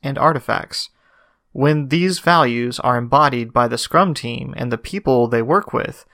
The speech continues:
the empirical Scrum pillars of transparency, inspection, and adaptation come to life, building trust. Scrum team. The fundamental unit of Scrum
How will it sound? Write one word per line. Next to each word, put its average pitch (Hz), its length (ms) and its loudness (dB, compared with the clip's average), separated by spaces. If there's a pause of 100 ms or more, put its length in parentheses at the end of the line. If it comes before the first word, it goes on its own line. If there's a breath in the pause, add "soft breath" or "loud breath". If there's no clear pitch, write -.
(300 soft breath)
the 131 100 0
empirical 170 520 0
Scrum 131 420 4
pillars 139 640 4 (160)
of 123 140 -4
transparency, 151 760 -4
inspection, 143 720 -4
and 180 180 -10
adaptation 147 800 0 (380 soft breath)
come 175 200 2
to 170 100 6
life, 131 520 2 (120)
building 127 380 0
trust. - 480 -4 (640)
Scrum 156 460 0
team. 113 460 -6 (500 soft breath)
The - 120 0
fundamental 196 600 2
unit 120 420 0
of 113 140 -4
Scrum 117 540 0